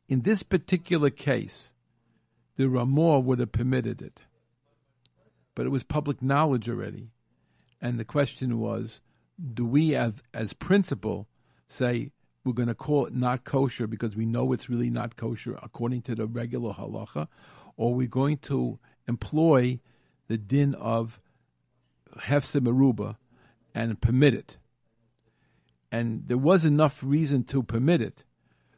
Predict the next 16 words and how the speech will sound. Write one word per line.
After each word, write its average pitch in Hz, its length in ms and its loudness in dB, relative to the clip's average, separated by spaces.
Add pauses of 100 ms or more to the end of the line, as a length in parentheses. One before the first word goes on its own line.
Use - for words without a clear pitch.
(120)
but 123 140 -6
the 120 100 0
decision 151 560 2
of 120 100 -2
the 117 100 -2
kashrus 131 460 -2
organizations, 120 760 -2 (100)
for 185 160 8
whatever 202 340 12
reason, 120 540 6 (760)
whatever 175 380 4
it 113 100 -2
was, 151 560 2 (300)
their 143 160 2
decision 127 600 0
was, 95 420 -6